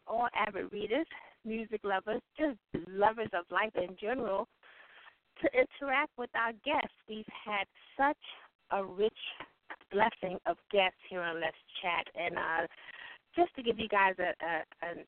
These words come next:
an idea of who has been in the doors of Let's Chat, we've had great artists like, uh, Case, musical artist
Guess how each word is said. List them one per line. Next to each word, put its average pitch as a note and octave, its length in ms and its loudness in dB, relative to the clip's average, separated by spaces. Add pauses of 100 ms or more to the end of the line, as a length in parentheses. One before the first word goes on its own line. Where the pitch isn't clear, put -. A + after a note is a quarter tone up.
(160)
an G3+ 160 -8
idea F#3+ 460 2
of E3+ 60 -2 (120)
who G3+ 240 -4
has F4+ 320 4 (140)
been - 180 2
in E3+ 140 0
the D#3 180 -4
doors A3+ 320 6
of E3+ 140 0
Let's E3+ 180 0 (160)
Chat, G3 240 -2
we've F#3+ 160 -8 (200)
had F3+ 300 2 (220)
great G3 320 0
artists F3 460 0
like, D#3+ 180 0 (540)
uh, D#3+ 140 6 (280)
Case, F#3 220 -2 (160)
musical F3+ 500 0
artist E3+ 320 -4